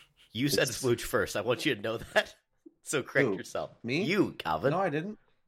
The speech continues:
Speaker 2: Mick did.
Speaker 1: I'm almost
Speaker 2: I
Speaker 1: positive
Speaker 2: said,
Speaker 1: you
Speaker 2: I
Speaker 1: said
Speaker 2: said
Speaker 1: splooge
Speaker 2: fermented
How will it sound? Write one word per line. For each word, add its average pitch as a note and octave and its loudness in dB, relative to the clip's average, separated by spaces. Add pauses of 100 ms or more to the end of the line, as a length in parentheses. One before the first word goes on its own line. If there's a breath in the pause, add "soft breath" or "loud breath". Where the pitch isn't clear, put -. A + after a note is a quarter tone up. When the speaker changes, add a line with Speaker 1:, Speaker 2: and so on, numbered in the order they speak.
(280)
Speaker 2:
Mick F#3 -8
did. A#2 -4 (1700)
Speaker 1:
I'm F#2 2
almost F#2+ 2
Speaker 2:
I E3 4
Speaker 1:
positive D#2+ 2
Speaker 2:
said, D3+ -2
Speaker 1:
you D#2+ -2
Speaker 2:
I - 2
Speaker 1:
said D#2 2
Speaker 2:
said D#2+ 0
Speaker 1:
splooge D#2 2
Speaker 2:
fermented C#3+ -2